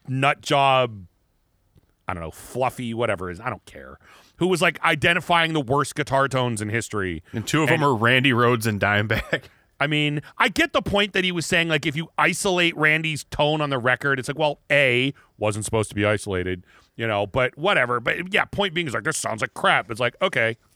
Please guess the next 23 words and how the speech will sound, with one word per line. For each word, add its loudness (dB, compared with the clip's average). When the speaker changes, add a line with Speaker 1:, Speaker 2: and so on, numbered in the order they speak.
Speaker 2:
Yeah, -4
most, 2
most 0
producers 4
will 0
tell 4
you 4
guitar 2
tones 0
by 2
themselves 0
off 0
of -6
records 0
all -2
sound -4
like -8
crap. -4
Actually, 0
wh-, -16
when 2
I, 6
um, 4